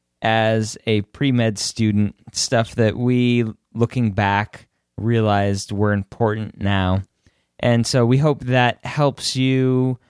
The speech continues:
on your path, kinda guiding you along. We're, we're kinda laying that yellow brick, <laughs> yellow brick road for you to follow.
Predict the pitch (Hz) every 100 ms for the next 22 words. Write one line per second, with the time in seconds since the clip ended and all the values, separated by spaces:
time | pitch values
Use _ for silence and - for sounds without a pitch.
0 | _ _ - 123 123 120 123 - 131 113
1 | 110 - 127 113 98 110 110 104 104 104
2 | 101 98 95 95 98 92 95 - 107 -
3 | 117 101 98 - _ _ _ _ _ -
4 | 127 135 127 120 110 113 120 113 104 110
5 | - 117 107 - 139 156 131 139 143 131
6 | 110 120 - 113 110 101 107 104 98 -
7 | 104 95 92